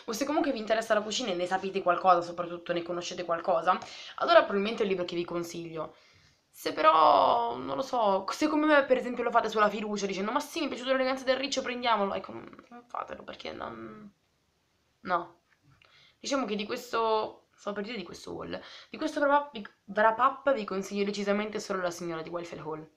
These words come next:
il resto no. Quindi niente, questo qua l'ho letto comunque dal venticinque all'uno aprile, ma in realtà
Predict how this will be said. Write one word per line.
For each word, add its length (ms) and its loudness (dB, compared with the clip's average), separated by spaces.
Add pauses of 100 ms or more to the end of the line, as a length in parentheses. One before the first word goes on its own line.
(140)
il 120 -12
resto 460 -14 (420)
no. 280 -20 (680)
Quindi 360 -8 (260)
niente, 440 -18 (760)
questo 200 -12
qua 120 6
l'ho 60 2
letto 200 -10
comunque 560 -6
dal 180 0
venticinque 960 -6
all'uno 360 0
aprile, 360 -8
ma 100 -6
in 60 -4
realtà 580 -8